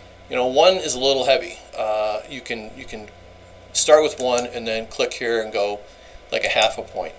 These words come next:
I, I like things a little on the lighter side. It's a little el-, it's, it's a little bit more elegant.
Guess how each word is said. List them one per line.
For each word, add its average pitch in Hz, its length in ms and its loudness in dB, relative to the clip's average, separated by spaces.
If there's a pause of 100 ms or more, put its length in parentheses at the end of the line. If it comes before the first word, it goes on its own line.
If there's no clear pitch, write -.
(240)
I, 123 180 4
I 127 140 0
like 131 200 4
things 131 200 -4
a 131 40 -4
little 123 140 0
on 104 80 -2
the 101 60 -8
lighter 135 300 2
side. 127 340 8
It's 110 140 -4
a 120 40 -8
little 117 220 -12
el-, 120 180 2
it's, - 200 -2
it's - 140 -8
a 123 40 -14
little 120 160 -8
bit 110 100 -4
more - 200 -4
elegant. 131 420 6